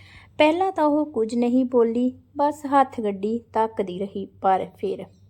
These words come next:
ਉਹ ਆਪ ਹੀ ਮੇਰੇ ਨਾਲ ਗੱਲਾਂ ਕਰਨ ਲੱਗੀ। "ਅਸੀਂ ਇਸ ਕਲੋਨੀ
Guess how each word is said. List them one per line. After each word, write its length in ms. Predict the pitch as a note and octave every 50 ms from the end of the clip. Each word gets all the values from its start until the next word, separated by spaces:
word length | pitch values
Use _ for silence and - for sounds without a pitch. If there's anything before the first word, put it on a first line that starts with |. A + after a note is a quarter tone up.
| _ _ - - _ _ - - - _ - D4+
ਉਹ 240 | D4+ D#4 E4+ - -
ਆਪ 320 | B3 A#3 A3+ A3+ - -
ਹੀ 160 | D#4 D#4 D#4+ D#4
ਮੇਰੇ 280 | C#4 B3 G#3+ G#3 G#3
ਨਾਲ 260 | G#3 G#3 G#3 G3+ G3+
ਗੱਲਾਂ 340 | G3+ - G3+ G3 F#3+ G3 F#3+
ਕਰਨ 300 | G3 G#3 F#3+ F#3 F#3+ F#3+
ਲੱਗੀ। 340 | F3+ E3+ - - G3 E3 - _ _ _ _ _ _ _ - _ _ _ _ _ _ _ _ _ _ _ _ _ _ _ _ _ _ _ _ _ _ _ _ _ _ _ _ _ _ _ _ _ _ _ _ _ _ _ _ _ _ _ _ _ _ _ _ _ _ _ - C#4+
"ਅਸੀਂ 320 | C#4+ - - E4+ F4 E4+
ਇਸ 220 | D4+ D4+ D4 D4+ -
ਕਲੋਨੀ 640 | - D4+ C#4+ B3+ A#3 A3+ A#3 A#3 A3+ A#3 A#3+ A#3+